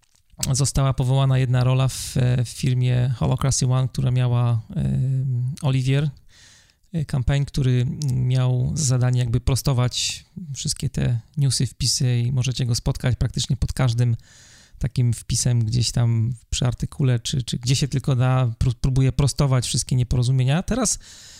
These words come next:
dość mocno jakby świadomość też się zmieniła, pojawiło się więcej sensownych rzeczy na temat holokracji. Ale to był taki pierwszy moment, kiedy jakby usłysza-, usłyszałem po raz, y, pierwszy o tej metodzie i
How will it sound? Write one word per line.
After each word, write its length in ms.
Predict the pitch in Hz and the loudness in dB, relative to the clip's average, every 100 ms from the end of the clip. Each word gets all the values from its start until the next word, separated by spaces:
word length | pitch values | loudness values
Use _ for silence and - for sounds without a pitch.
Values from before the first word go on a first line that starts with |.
| - - | -12 -2
dość 180 | 160 | 0
mocno 640 | 185 196 - 185 180 170 165 | 2 0 0 2 2 2 0
jakby 320 | 139 151 147 | -2 -2 0
świadomość 540 | 147 - 151 151 147 - | 0 2 2 4 2 2
też 180 | 143 - | 0 0
się 240 | - 147 | 0 0
zmieniła, 460 | 135 139 151 135 120 | 2 2 4 2 2
pojawiło 400 | 123 117 120 123 | 0 0 0 0
się 140 | 120 | 2
więcej 280 | 123 117 123 | 2 2 0
sensownych 460 | - 113 151 135 | 0 0 2 2
rzeczy 240 | 117 120 123 | 2 2 0
na 100 | 117 | 0
temat 240 | 117 117 | 0 0
holokracji. 560 | - 123 - 117 - - - - - | 0 -2 0 -2 -2 -6 -6 -16 -4
Ale 100 | 143 | 0
to 100 | 135 | 0
był 100 | 220 | 2
taki 220 | 214 - 175 | 0 0 -2
pierwszy 360 | 196 190 - | 0 2 2
moment, 340 | 175 175 160 - | 2 4 2 0
kiedy 520 | 147 139 135 131 139 | 0 4 4 2 0
jakby 360 | 127 127 127 127 | -2 0 0 0
usłysza-, 520 | 135 - 143 - 151 - | 0 0 2 2 0 0
usłyszałem 560 | 139 151 - 147 139 127 | -2 0 2 2 2 0
po 120 | 139 | 0
raz, 500 | 131 123 - - - | 2 0 0 0 -2
y, 180 | 139 127 | -2 -2
pierwszy 340 | - 170 - | 0 0 -2
o 40 | |
tej 140 | 156 151 | 0 0
metodzie 540 | 139 - 127 127 185 - - - - - - - _ _ _ _ | 2 2 2 2 0 -4 -14 -20 -20 -20 -20 -20 _ _ _ _
i 500 | 147 147 143 143 139 | 2 4 4 2 -2